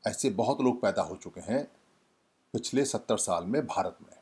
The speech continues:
और इसके पीछे जो देन है वो बाम सेफ की जो बीमार पॉलिसी है उसकी देन है। क्योंकि शुरू-शुरू में लोग नहीं सुनने आते थे,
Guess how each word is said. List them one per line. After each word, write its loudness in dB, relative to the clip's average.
और 8
इसके 2
पीछे 0
जो 6
देन 2
है -2
वो 6
बाम 4
सेफ 2
की -2
जो 6
बीमार 8
पॉलिसी 0
है 2
उसकी 0
देन -2
है। -18
क्योंकि 4
शुरू-शुरू 4
में 6
लोग 8
नहीं 2
सुनने 2
आते 6
थे, 0